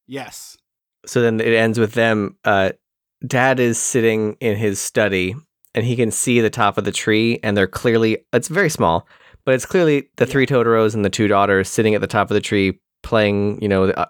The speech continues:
Speaker 2: I keep saying ocarina, but I don't know if that's right.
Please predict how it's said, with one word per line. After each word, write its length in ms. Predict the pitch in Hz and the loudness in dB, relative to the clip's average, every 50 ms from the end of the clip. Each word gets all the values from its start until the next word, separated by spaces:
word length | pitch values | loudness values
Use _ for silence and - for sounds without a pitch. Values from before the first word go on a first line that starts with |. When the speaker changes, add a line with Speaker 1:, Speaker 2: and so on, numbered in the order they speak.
| - - _ _ _ _ _ - - - - - _ _ - | -8 -14 _ _ _ _ _ -18 -18 -18 -18 -18 _ _ -10
Speaker 2:
I 100 | 127 123 | -10 -6
keep 160 | - - 190 | -4 -6 -4
saying 180 | - 170 151 123 | -2 -2 -2 0
ocarina, 480 | 117 113 - 113 104 92 85 80 85 | 0 0 0 0 0 0 0 0 -2
but 120 | 92 - - | -2 -2 -2
I 60 | 104 | -2
don't 80 | 104 - | -2 -2
know 60 | 101 | -4
if 40 | 101 | -4
that's 220 | - 95 - - - | -6 -8 -8 -4 -4
right. 180 | 80 80 - | -2 -2 -4